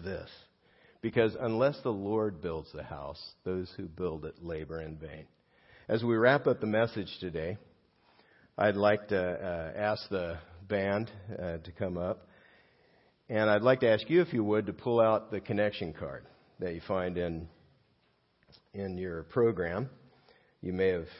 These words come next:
referred to it <laughs> earlier. Uh, I'd like to, uh, ask you, if you would, to finish completing any information or next steps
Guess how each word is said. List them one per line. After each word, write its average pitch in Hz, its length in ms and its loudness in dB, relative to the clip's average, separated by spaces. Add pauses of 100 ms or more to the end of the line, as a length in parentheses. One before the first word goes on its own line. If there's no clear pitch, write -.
(300)
referred 95 380 -2
to 107 140 0
it 101 100 0
<laughs> - 0 -
earlier. 104 560 2 (340)
Uh, 107 320 4
I'd 110 140 4
like 131 220 4
to, 98 920 0
uh, 117 40 -4
ask 127 300 4
you, 117 100 4
if 110 120 -2
you 110 120 2
would, 120 320 6
to 104 80 -2
finish 123 320 2
completing 107 460 0
any 110 180 2
information 101 600 -2
or 92 80 0
next 95 280 -4
steps 101 420 -2